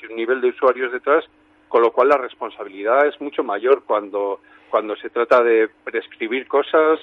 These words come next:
o de, o de proponer hacer proyectos, etcétera. Entonces, eh, lo que está pasando ahora es mucho más emocionante, curiosamente, que es que ya hay gente que, que se ha montado en la bici.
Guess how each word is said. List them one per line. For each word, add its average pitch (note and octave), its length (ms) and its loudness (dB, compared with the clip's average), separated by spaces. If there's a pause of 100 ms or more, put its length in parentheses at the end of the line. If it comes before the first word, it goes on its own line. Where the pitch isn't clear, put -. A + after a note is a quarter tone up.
o A2+ 120 2
de, G2 360 -2 (280)
o A2+ 100 -2
de A2+ 120 2
proponer A2+ 640 0 (120)
hacer F#2+ 280 -6
proyectos, A#2 560 -2
etcétera. A#2 320 -4
Entonces, A2+ 360 -4 (520)
eh, F#2 580 -4 (240)
lo G#2+ 240 2
que G#2+ 160 0
está B2 220 0
pasando C3+ 320 4
ahora C#3 140 8
es D#3 60 0
mucho D#3+ 220 -2
más D3+ 160 -2
emocionante, G2 600 -8
curiosamente, G2 760 -6 (380)
que G#2 100 0
es A2+ 120 -4
que A#2+ 220 4
ya B2 180 6
hay C#3 120 4
gente D#3+ 480 -4
que, G#2+ 500 -2
que F2 360 -10
se - 80 -20
ha - 40 -8
montado A2+ 300 2
en F2 60 -10
la D#2+ 80 -8
bici. - 260 -16